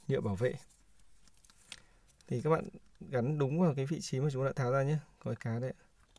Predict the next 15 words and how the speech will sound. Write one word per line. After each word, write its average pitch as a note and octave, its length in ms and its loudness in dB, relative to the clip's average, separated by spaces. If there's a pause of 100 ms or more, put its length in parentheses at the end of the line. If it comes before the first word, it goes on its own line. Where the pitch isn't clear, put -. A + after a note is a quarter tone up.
(460)
Sau - 180 -6
đó A2 40 -6
ấn A2+ 120 -2
xuống. A#2+ 260 -2 (1300)
Xong. A#2+ 220 -6 (3750)
Tiếp E3+ 120 -4
theo F3 180 10
là C#3+ 100 8
chúng C#3+ 120 0
ta D3 80 2
sẽ D3+ 240 -2
vặn E3 280 0
cái C3 280 -2 (520)
nắp E3 160 2
lưng. E3 160 10